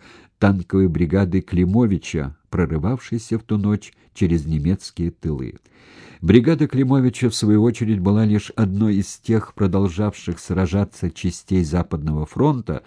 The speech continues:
которые, пройдя по немецким тылам и устилая своими и чужими трупами леса Подмосковья, рвали всю эту ночь, весь следующий день и половину следующей ночи немецкое кольцо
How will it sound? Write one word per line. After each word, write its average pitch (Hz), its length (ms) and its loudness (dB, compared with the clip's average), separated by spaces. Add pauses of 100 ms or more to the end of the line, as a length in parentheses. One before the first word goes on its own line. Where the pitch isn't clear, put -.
(360)
которые, 127 380 2
пройдя 110 440 0
по 110 100 -2
немецким 98 640 2
тылам 101 420 0
и 98 140 2
устилая 95 560 2
своими 92 500 0
и 87 100 0
чужими 92 420 0
трупами 87 520 -2
леса 87 400 -2
Подмосковья, 127 840 -2 (380)
рвали 104 500 2
всю 120 280 0
эту 117 200 0
ночь, 110 480 0
весь 101 300 2
следующий 92 1040 0
день 110 360 0
и 104 60 2
половину 92 540 0
следующей 82 680 -4
ночи 87 540 -2 (340)
немецкое 98 720 4
кольцо 85 640 -2